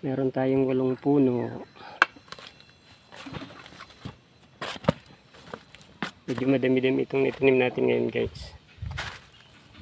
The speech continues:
Kaysa dati. <laughs> And syempre, nirecycle natin yung plastic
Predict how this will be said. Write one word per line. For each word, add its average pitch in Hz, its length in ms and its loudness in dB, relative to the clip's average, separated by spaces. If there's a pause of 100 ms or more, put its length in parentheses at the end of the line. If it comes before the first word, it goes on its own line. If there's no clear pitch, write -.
(560)
Kaysa 131 480 2
dati. 123 320 4 (320)
<laughs> - 200 -8 (600)
And 131 80 6
syempre, 160 400 12 (320)
nirecycle 139 560 4
natin 127 320 4
yung 123 80 4
plastic - 320 -2